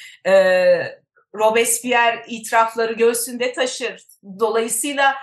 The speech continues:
e, bu umut boşuna değildir. Bundan sonrası için de aslında umut etmeye devam etmemiz için. Ha, bu umut böyle bir toz pembe hayaller içerisinde bulutların üzerinde dolaşıyoruz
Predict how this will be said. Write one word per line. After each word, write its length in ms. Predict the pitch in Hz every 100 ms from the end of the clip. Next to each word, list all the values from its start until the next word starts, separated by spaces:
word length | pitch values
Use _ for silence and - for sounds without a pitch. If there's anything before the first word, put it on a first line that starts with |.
| - _ -
e, 360 | 226 220 214 220
bu 160 | 320
umut 300 | 285 330 339 - - _ _
boşuna 520 | 202 262 - 294 294
değildir. 360 | 466 415 330 269
Bundan 240 | 285 370
sonrası 800 | - 427 311 254 - _ - -
için 320 | 185 - 202
de 60 | 190
aslında 640 | 190 - 208 185 180 180 - _
umut 300 | - 220 -
etmeye 540 | 185 185 196 180 180 -
devam 340 | 196 190 196 190
etmemiz 480 | 185 190 180 180 185
için. 380 | - - 175 - -
Ha, 280 | - 370 - - 254
bu 420 | 359 494 539 -
umut 320 | 359 359 349
böyle 300 | 349 320 320
bir 180 | 320 320
toz 300 | - 330 -
pembe 300 | 294 285 277
hayaller 520 | 285 285 277 277 294
içerisinde 560 | 269 - 262 262 277 269
bulutların 400 | 277 294 269 269
üzerinde 520 | 262 269 269 262 254 254
dolaşıyoruz 1080 | 254 269 269 - - 285 302 277 277 -